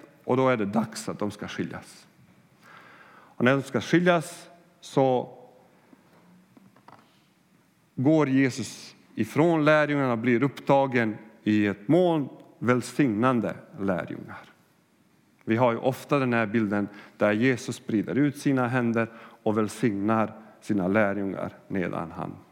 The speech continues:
försvinner. Och när han försvinner från deras åsyn så står det två änglar, två ljusgestalter bredvid. Vad är det de säger?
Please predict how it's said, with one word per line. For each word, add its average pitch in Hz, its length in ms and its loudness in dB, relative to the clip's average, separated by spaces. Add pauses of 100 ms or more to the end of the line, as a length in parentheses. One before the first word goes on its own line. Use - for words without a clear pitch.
(360)
försvinner. - 400 -14 (1700)
Och 117 140 4
när 143 220 6
han 175 340 2 (100)
försvinner 185 480 2
från 165 200 0
deras 135 360 0
åsyn 127 560 0 (100)
så - 180 -8
står 113 240 0
det 101 100 0 (100)
två 131 380 0 (680)
änglar, 95 380 -2 (120)
två 120 200 -2
ljusgestalter 92 720 -6
bredvid. - 360 -14 (600)
Vad 127 80 2
är 131 40 4
det 135 120 2
de 123 140 0
säger? 117 440 -4